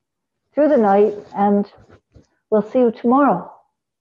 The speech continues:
It is not that you cannot do it, it is that you do not do it.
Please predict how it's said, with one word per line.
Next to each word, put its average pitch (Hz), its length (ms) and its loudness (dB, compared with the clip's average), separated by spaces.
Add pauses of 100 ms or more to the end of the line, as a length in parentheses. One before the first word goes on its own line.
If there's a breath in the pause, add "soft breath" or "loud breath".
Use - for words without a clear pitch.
(880)
It 202 120 0
is 214 200 0
not 254 360 2 (220)
that 226 180 2
you 233 80 2
cannot 277 480 0
do 311 220 2
it, 247 280 0 (1500 soft breath)
it 202 80 0
is 214 160 0
that 226 260 0
you 220 100 2
do 202 240 2
not 202 240 0
do 233 220 2
it. 202 180 0